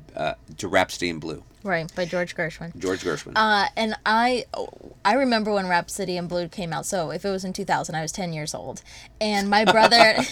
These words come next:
Speaker 2: <laughs> my brother and I were obsessed with Rhapsody in Blue. That was the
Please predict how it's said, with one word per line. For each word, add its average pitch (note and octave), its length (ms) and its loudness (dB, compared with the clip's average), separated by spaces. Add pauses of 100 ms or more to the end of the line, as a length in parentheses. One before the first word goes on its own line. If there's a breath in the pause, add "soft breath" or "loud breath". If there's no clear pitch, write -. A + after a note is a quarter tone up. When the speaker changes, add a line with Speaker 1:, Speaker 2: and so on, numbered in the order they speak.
Speaker 2:
<laughs> B3+ 200 -2
my A#3 160 6
brother A#3+ 320 6
and A#3 180 4
I G#3 400 4 (220 loud breath)
were G#3+ 180 4 (380)
obsessed G3+ 800 2
with G#3 180 -4
Rhapsody F#3 500 2
in F3+ 120 -4
Blue. F#3 200 0
That F#3+ 140 8
was A3+ 160 2
the A#3+ 160 2